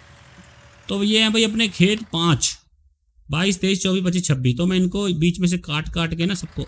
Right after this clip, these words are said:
एक कर देता हूँ, ताकि भाई ये जब अपना काम हो तो बढ़िया सा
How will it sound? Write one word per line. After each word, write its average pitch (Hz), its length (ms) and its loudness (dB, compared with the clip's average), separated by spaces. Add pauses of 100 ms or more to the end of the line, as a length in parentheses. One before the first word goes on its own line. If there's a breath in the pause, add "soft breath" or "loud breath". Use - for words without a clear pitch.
(120)
एक 160 180 -2
कर 135 100 -2
देता 104 260 -2
हूँ, 101 80 -4 (640 loud breath)
ताकि 156 240 -2
भाई 165 260 0 (140)
ये 151 160 2
जब 165 200 0
अपना 160 340 0
काम 151 280 0
हो 160 160 2
तो 175 120 -4
बढ़िया 127 280 0
सा 147 200 -4